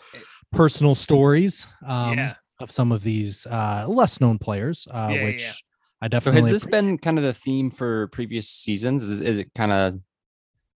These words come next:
Speaker 1: Yeah,
Speaker 3: matching
Speaker 1: I,
Speaker 3: that?
Speaker 1: you, you, I, I, from what I, I mean, I haven't watched every previous season, but yeah, it's like, uh,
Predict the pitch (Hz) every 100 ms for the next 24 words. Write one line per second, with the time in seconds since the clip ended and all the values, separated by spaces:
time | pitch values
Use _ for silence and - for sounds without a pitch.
0 | - 285 220 151 110 101 98 95 - _
1 | _ _ - 190 214 202 - - 190 -
2 | 185 185 196 185 190 185 170 127 _ _
3 | - 185 175 175 185 160 160 143 156 147
4 | 127 139 127 127 - 139 143 156 202 151
5 | 101 131 139 151 143 143 143 135 127